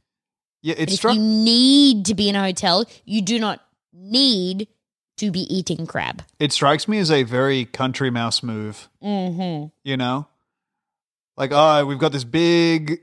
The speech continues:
Speaker 1: uh, business meeting for the, I don't know, community center in the
Speaker 2: Yeah.
Speaker 1: city, and we have to go in there and save it." And then this, you know, bumpkin with a heart of gold comes in and boils his crabs in the, in the hotel kettle.
Speaker 2: Yeah.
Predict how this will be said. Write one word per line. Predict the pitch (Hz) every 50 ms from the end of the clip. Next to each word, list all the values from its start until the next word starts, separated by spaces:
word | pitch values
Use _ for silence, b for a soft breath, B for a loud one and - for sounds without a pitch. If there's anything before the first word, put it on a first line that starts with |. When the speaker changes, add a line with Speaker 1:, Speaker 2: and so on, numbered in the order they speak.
| _ -
Speaker 1:
uh, | 143 143 139 135 135 127
business | 120 123 165 160 131 156 151 131 - 151
meeting | 143 139 135 127 127 123 120 117
for | - - 135 123
the, | 110 113 120 127 131 127 123 120 110 - _ _ -
I | 131 135
don't | 131 127 120
know, | 120 113 117 120 120 117 - _ _ _ _ 151 151 143 - _ _ _ _ -
community | - 160 156 156 151 143 143 139 131 127
center | 117 - 143 127 120 117 113 110 104 - _ _ _ _ _
in | 147 147 143 139 135
the | 127 -
Speaker 2:
Yeah. | -
Speaker 1:
city, | - 151 143 131 127 120 113
and | 117 117
we | 123 127
have | 135 135 -
to | - 139 131
go | 123 135 139 135 135
in | 135 139 135
there | 135 131 131 127
and | 123 117
save | - 143 135 123
it." | 120 110
And | 117 123
then | 135 131
this, | 131 127 - B B B B B B B B B B -
you | 160
know, | 143 131 120 117 - _ _ _ _ _ _ _ _ _ _ _ _
bumpkin | 135 131 147 180 185 156 - 170 151
with | 147 139
a | 135
heart | 131 156 156 151
of | 151 143
gold | 151 151 143 139 139 120
comes | - 147 143 135 131 120
in | 135 139 131 127
and | 123 123
boils | 113 131 139 139 135 123
his | 127 120
crabs | - - 143 139 131 -
in | 135 131 123 123
the, | 113 143
in | 127 135 135
the | 127 117
hotel | 131 131 127 - - 135 127 117
kettle. | - 139 131 127 120 120 117 _ _ _ _ _ _ _ _ _ _ _ _ _ _
Speaker 2:
Yeah. | - 165 165 160